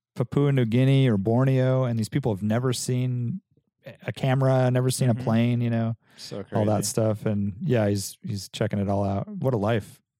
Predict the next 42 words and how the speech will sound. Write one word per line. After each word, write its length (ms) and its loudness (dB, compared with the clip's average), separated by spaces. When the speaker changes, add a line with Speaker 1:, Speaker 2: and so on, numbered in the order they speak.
Speaker 2:
Yeah. 140 -2
Speaker 1:
Quite 100 -2
a 60 -6
life. 360 -8
Speaker 2:
Yeah. 240 -6
And 160 -2
he's 160 0
what? 100 2
I 40 4
Speaker 1:
Legend. 240 0
Speaker 2:
think 120 0
he's, 160 0
like, 160 -4
ninety, 540 -6
ninety-two 420 0
now 40 4
or 40 4
Speaker 1:
Ninety-five? 380 2
Speaker 2:
something 200 -4
like 140 -2
that. 40 2
Speaker 1:
Ninety, 200 2
yeah. 80 4
Speaker 2:
Ninety-five, 460 0
yeah. 220 -4
Speaker 1:
Still 260 -4
doing 240 2
it. 120 -2
Speaker 2:
Yeah. 200 -14
He's 100 -4
a 80 -4
Speaker 1:
Still 460 2
Speaker 2:
badass. 120 -6
Speaker 1:
doing 320 4
it. 340 -6
Um, 680 2
all 100 2
right. 220 0
Well, 320 0
Sunday 400 2
edition 360 0
here. 460 0